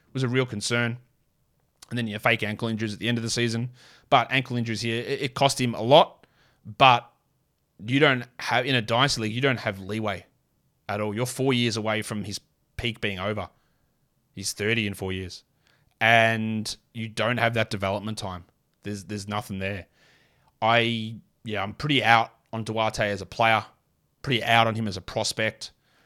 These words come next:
Um, much more out on him than I was at the start of the season, where I thought they would give him strong minutes. Again, not liking him as a player, but I thought they would give him minutes. But the fact that they didn't do that and gave it to Nembhard and Mathurin over him is, I think, a pretty sizable red flag.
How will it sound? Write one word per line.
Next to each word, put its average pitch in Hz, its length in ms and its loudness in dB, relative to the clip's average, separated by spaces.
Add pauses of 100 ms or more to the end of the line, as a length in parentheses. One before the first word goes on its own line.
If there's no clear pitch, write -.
(200)
Um, 104 280 -4
much 135 240 2
more 123 240 2
out 120 200 8
on 120 80 0
him 117 80 0
than 113 140 -2
I - 20 0
was 110 200 0
at 95 60 -12
the 90 60 -8
start 127 260 4
of 131 60 -2
the 120 60 -2
season, 139 200 0
where 107 100 0
I 104 40 0
thought - 240 -4
they 104 80 -2
would 104 140 -4
give 123 160 0
him 113 160 -2
strong 113 300 -2
minutes. 202 440 0 (280)
Again, 120 340 -4
not 101 180 -2
liking 107 320 -2
him 107 80 -2
as 98 80 -6
a 95 40 -10
player, 147 220 2
but 104 120 -8
I - 20 -16
thought 104 140 -6
they 92 80 -6
would 98 100 -6
give 107 120 -4
him 104 100 -4
minutes. 185 320 -4 (340)
But 101 80 -10
the 98 60 -12
fact 123 220 4
that 117 40 -4
they 101 100 0
didn't 107 200 -4
do 110 160 -2
that 104 180 -2
and 110 80 -8
gave 107 220 -2
it - 80 -10
to 107 100 -8
Nembhard 107 320 -4
and 101 80 -8
Mathurin 104 340 -10
over 107 180 -4
him 110 260 -6 (540)
is, 110 760 0 (140)
I 120 60 -2
think, 151 120 4
a - 40 0
pretty 117 760 0
sizable 101 680 -4
red 98 180 -10
flag. 92 320 -10